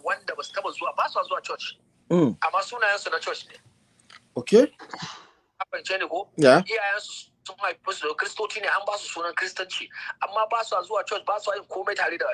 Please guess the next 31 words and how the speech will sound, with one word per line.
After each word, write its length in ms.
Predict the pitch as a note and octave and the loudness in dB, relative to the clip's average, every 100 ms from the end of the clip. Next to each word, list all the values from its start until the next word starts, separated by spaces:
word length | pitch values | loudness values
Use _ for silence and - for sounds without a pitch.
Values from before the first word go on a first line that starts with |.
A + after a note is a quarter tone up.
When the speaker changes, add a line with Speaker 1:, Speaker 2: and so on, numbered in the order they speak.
| - | -2
Speaker 1:
da, 220 | G#3+ - | -2 -2
da, 140 | - - | -4 -4
da, 200 | E5+ - | -4 -4
da, 320 | - F3 - - - - - | -2 -2 -2 -6 -14 -10 -2
da, 200 | A2+ G#2+ | -2 -2
da, 120 | A#2+ A2+ | -4 -2
da 100 | A#2+ | -4
mutane 380 | - - - - _ | -2 -6 -8 -20 _
a 100 | - | -2
church. 340 | - - - - _ _ _ _ _ _ _ - - - - | -2 -4 -8 -14 _ _ _ _ _ _ _ -20 -16 -16 -4
Saboda 240 | C4+ C#4 B3 | 0 2 2
haka 140 | B3+ G#3 | 2 -2
mu 340 | A3 B3 B3 - - - - | -4 -6 -8 -10 -12 -10 -2
muna 160 | A#3+ G#3 | 2 2
son 180 | - G3+ D#3 B2 - - | 2 -2 -4 -12 -8 -4
Sheikh 260 | - G3+ - - | 0 0 0 -6
ya 140 | - - | -4 0
sani 420 | G3+ A3 G#3 F#3 - - | 0 -2 -6 -10 -12 -6
da 80 | G#3 | -4
kuma 220 | G3+ A3 | 0 0
jama'ar 320 | G3+ G#3 G#3 F3 | 2 2 2 2
musul-, 260 | E3+ F#3+ - | -6 -8 -6
musulmai 340 | A3 D3+ F3+ | -4 0 0
su 120 | - | 0
sani 180 | - F#3+ | -2 -2
cewa 360 | D#3+ F#3 D3 C#3 - - - | -2 0 2 0 -4 -12 -10
wallahi 600 | C3+ C#3+ C#3+ F3 F#3+ F3+ - | -2 -2 2 2 2 0 -2
ba 180 | - - | 2 2
ma 140 | E3+ C3 | 2 -2
goyon 400 | C#3 D#3 D#3+ - - | -2 -2 -2 -2 0
bayan 280 | D#3 D#3 | 2 2